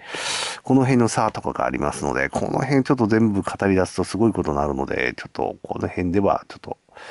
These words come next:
語らないようにします。では次にですね、えーと、当時、千九百八十三年の運用ですね。運用当時ですね、こちらやっぱ二千六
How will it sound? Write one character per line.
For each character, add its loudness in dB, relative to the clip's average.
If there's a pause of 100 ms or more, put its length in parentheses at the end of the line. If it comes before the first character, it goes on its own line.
(320)
語 -2 (100)
ら 2
な 2
い 2
よ 2
う -2
に 2
し -4
ま -6
す。 -12 (1800)
で -10
は -8
次 -2
に 2
で -4
す -10
ね、 0
え 2
ー -2
と、 -2
当 6
時、 0
千 4
九 2
百 2
八 2
十 4
三 2
年 6
の 4
運 8
用 8
で 6
す 0
ね。 2
運 2
用 4
当 4
時 2
で 0
す -2
ね、 4
こ -2
ち -2
ら 2
や 2
っ -2
ぱ 0
二 6
千 4
六 2